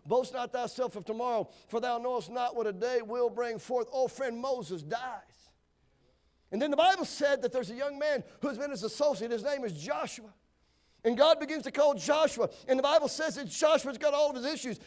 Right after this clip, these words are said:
As a matter of fact, in chapter three, verse seven, it says, "The Lord said unto Joshua, This day will I begin to magnify thee in the sight of all Israel, so that they may know that as I was with Moses, so I will be with you." Oh, friend, listen,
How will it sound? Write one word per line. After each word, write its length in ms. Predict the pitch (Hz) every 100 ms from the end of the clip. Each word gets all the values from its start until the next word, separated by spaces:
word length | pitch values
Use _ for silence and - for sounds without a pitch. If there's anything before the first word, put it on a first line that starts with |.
| -
As 100 | 254
a 40 |
matter 140 | 285
of 60 | 269
fact, 180 | 285 -
in 60 |
chapter 320 | 233 285 277 233
three, 160 | 285
verse 240 | 269 262 -
seven, 240 | 302 285
it 80 | 240
says, 160 | 277
"The 80 | 202
Lord 220 | 262 285
said 180 | 285 294
unto 160 | 277 214
Joshua, 560 | 160 262 - - 180 - - -
This 200 | 311 339
day 220 | - 302
will 100 | 302
I 140 | 277 285
begin 240 | 277 294
to 80 | 233
magnify 720 | 247 285 302 262 262 269 254
thee 180 | 247 240 - -
in 120 | 269
the 80 | 247
sight 260 | - 277
of 80 | 262
all 260 | 262 294 285
Israel, 380 | 294 220 220 - _ _ _ -
so 180 | 294
that 100 | 269
they 160 | 214 330
may 240 | 311 311
know 220 | 302 294 294
that 100 | 247
as 140 | 240
I 160 | 269 285
was 280 | 294 285
with 140 | 214 226
Moses, 460 | 240 294 269 220 - -
so 260 | - 277 277
I 360 | 262 294 330
will 200 | 311 254
be 280 | 233 240 294
with 260 | 269 208 151
you." 240 | 277 262 - -
Oh, 160 | 302
friend, 240 | 294 311 302
listen, 260 | 339 247